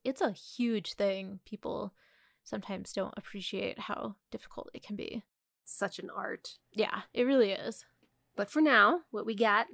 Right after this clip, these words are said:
Speaker 1: yes,
Speaker 2: what we've read,
Speaker 1: <laughs>
Speaker 2: there's three novels that we selected, and they're all from the same dynasty, which is the Qing dynasty,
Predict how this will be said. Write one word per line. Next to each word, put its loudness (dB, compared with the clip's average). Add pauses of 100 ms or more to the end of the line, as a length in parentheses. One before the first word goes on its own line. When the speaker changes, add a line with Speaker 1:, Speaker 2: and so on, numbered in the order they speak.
(520)
Speaker 1:
yes, -6
Speaker 2:
what -4
we've 4
read, 10 (280)
Speaker 1:
<laughs> -12
Speaker 2:
there's 4
three 0
novels 0
that -2
we -2
selected, -2
and 0
they're 4
all 6
from -2
the -2
same -2
dynasty, -4
which -6
is -4
the -6
Qing 0
dynasty, -4